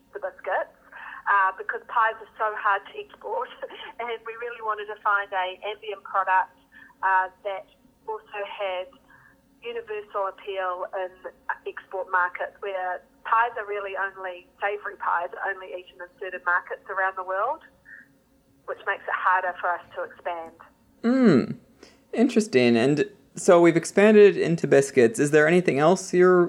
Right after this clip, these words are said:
Speaker 2: working on at the moment expanding into in terms of more food products?
Speaker 1: Yeah, well, we're definitely looking at different categories. We really want to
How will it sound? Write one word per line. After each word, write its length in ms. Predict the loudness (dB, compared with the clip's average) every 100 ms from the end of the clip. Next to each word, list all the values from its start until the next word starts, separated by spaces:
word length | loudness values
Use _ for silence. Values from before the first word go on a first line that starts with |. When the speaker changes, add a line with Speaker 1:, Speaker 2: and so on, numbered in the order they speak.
| -2
Speaker 2:
working 340 | 2 2 6 6
on 100 | 6
at 80 |
the 60 | 6
moment 280 | 4 6 4
expanding 540 | 0 2 4 6 4
into 360 | 2 4 4 4
in 100 | 2
terms 300 | 0 0 0
of 120 | 2
more 460 | 4 6 6 2 -4 _
food 240 | 8 8 6
products? 520 | 4 4 2 -6 -16 _ _ _ _ _ _ _ _
Speaker 1:
Yeah, 140 | -6 -2
well, 120 | -2
we're 120 | -6 -14
definitely 400 | -14 -8 -8 -8
looking 280 | -10 -12 -14
at 100 | -12
different 300 | -10 -10 -8
categories. 600 | -10 -8 -8 -8 -10 -14 _ -14
We 80 | -8
really 220 | -8 -4
want 160 | -4
to 80 | -6